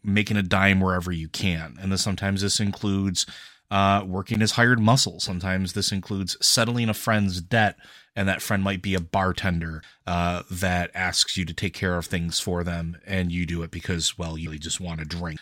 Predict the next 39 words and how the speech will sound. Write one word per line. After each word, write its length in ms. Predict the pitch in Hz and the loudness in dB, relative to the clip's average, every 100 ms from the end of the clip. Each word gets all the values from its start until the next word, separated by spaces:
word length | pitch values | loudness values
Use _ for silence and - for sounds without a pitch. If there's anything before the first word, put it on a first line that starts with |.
| _ | _
You 380 | 117 113 113 123 | -4 2 6 8
are 300 | 131 123 117 - | 10 8 8 0
very 440 | 110 104 113 120 | -2 2 4 4
used 440 | 107 104 110 - - | 2 2 2 2 0
to 60 | |
the 80 | 98 | 2
sounds 400 | - 101 98 95 | 4 4 2 0
of 100 | 92 | 0
the 80 | 87 | 0
city 440 | - 156 123 107 | 4 4 4 4
in 160 | 101 104 | 4 2
a 60 | |
way 380 | 98 101 110 110 | 2 2 4 4
that 400 | 95 101 95 95 - - - - | 4 4 4 2 -2 -20 -20 -4
the 180 | 104 107 | 2 6
well-to-do 720 | 120 127 - 110 110 110 90 - | 6 6 4 2 4 4 2 -2
aren't. 400 | 90 78 71 - | -4 -4 -8 -4
You 220 | 95 101 | 0 2
are 180 | 98 98 | 4 4
used 300 | 87 92 - | 4 0 0
to 80 | 98 | 0
the 80 | |
slums. 520 | 92 - 110 98 87 95 | 2 2 4 2 2 0
You 120 | 98 | 0
are 80 | 92 | 0
used 320 | 87 95 - | 0 -2 -2
to 80 | 107 | 0
the 100 | 95 | 0
rundown, 840 | 90 104 92 92 101 95 92 87 - - - - 107 | 2 4 4 4 4 4 2 -2 -6 -20 -20 -2 0
disease-ridden 760 | 92 101 107 95 104 104 95 | 2 2 2 2 2 2 2
streets. 640 | 82 - 127 110 85 - | 2 2 2 2 2 -2
You 140 | 101 101 | 0 0
are 80 | 98 | 0
used 380 | 90 98 - | 0 0 -2
to 80 | 110 | -2
the, 320 | 98 95 92 - - - | -2 0 -2 -4 -14 -8
the 60 | 98 | -4
greasy 460 | 92 120 151 - | 2 4 4 4
smells, 800 | 113 - - 113 113 107 101 85 | 2 2 2 4 4 4 4 0